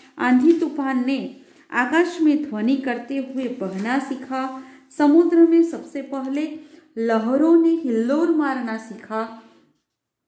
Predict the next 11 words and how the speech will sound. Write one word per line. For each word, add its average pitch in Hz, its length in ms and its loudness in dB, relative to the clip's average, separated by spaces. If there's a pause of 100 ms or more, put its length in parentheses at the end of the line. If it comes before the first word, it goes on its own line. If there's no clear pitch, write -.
(1400)
तभी 285 640 2 (140)
उसी 339 640 0
अनादिकाल 285 840 2 (120)
के 294 340 -6
आरंभ 320 440 2
में 226 480 2 (180)
यह 269 360 -2
देश, 269 600 -2 (880)
यह 269 300 2
हमारा 262 560 2
देश - 580 -4